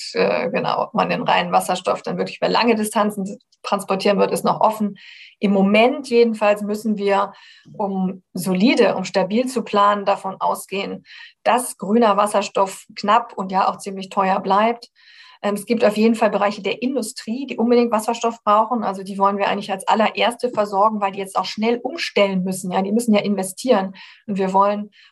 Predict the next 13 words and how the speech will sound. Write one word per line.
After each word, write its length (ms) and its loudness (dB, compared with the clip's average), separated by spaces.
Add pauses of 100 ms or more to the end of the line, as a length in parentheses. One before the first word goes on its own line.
unserer 320 2
möglich-, 440 -2
unserer 240 2
Industrie 360 -2
die 100 0
Möglichkeit 640 0
geben, 260 -8
jetzt 300 -4
zu 80 -6
investieren 800 0
in 140 -2
grüne 280 4
Technologien 800 2